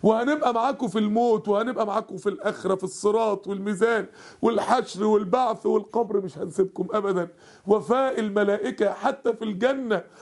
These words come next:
"والملائكة يدخلون عليهم من كل باب". إحنا كنا معاكم في الدنيا، بندخل عليكم نؤنسكم في العبادة، وفي الجنة مش هنسيبكم وانتم بتتمتعوا،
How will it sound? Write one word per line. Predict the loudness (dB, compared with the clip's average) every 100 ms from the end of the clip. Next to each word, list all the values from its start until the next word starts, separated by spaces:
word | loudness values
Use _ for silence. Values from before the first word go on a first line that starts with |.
| -2
"والملائكة | 0 2 2 2 2 0 -4 -2 0
يدخلون | 0 0 -2 2 2 2
عليهم | 2 2 0 0 -2
من | -6 -4
كل | 0 2 2
باب". | 2 2 0 -4 -18 -6 -2
إحنا | 0 0
كنا | 0 0 0
معاكم | 0 0 -2 -4 -6 -6
في | -6
الدنيا، | -2 0 0 2 0 -2 -12 -8 -2
بندخل | 2 0 -2 -2 0
عليكم | 0 0 0 -2 -2 -2
نؤنسكم | 0 0 0 0 0 0 -2 0
في | 2
العبادة، | 2 2 2 2 2 -2
وفي | -4 -6
الجنة | -6 -2 0 0
مش | -2 -2
هنسيبكم | -2 -2 -4 -2
وانتم | -4 -2
بتتمتعوا، | 0 0 0 -2 0 0 2 0